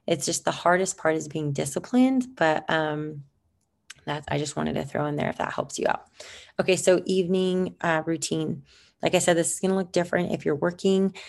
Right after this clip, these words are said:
um, because I know that could be a stressful time of, like, getting the kids if you have them, or getting home, or you might be in traffic, but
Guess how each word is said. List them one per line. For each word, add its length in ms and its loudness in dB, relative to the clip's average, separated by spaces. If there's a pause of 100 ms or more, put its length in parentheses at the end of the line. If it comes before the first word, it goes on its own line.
(280)
um, 280 4
because 220 -4
I 80 2
know 180 0
that 160 0
could 140 -2
be 200 2
a 100 -2
stressful 440 -4
time 320 -2
of, 140 -2
like, 240 -2 (140)
getting 260 4
the 80 2
kids 300 -2
if 120 -12
you 80 -4
have 220 -4
them, 320 0
or 80 0
getting 300 2
home, 320 -2
or 60 -2
you 120 -4
might 220 -4
be 120 -2
in 120 -2
traffic, 640 -4
but 280 2